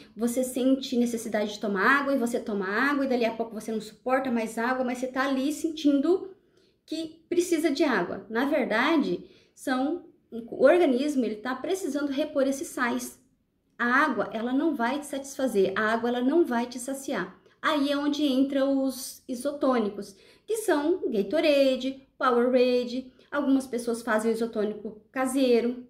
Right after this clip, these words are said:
prepara em casa, leva. Vale algumas dicas.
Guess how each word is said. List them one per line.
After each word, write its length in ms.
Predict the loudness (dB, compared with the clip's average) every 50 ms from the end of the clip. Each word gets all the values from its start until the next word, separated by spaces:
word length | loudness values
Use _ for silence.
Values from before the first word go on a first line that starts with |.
| _ -8
prepara 420 | -6 -6 -4 -2 -2 0 0 0
em 80 | 0 -2
casa, 460 | -2 0 2 2 2 2 0 0 0
leva. 680 | 2 2 4 4 4 2 2 0 -2 -2 -2 -4 -8 _ _ _ _ _ _ -20 _ _ _ _ _ _ _
Vale 480 | -10 -2 0 2 4 4 4 2 0 0
algumas 540 | 0 -2 0 2 2 4 4 4 4 4 2
dicas. 640 | 0 -2 -2 -2 -2 -4 -6 -6 -6 -8 -14 -18 -20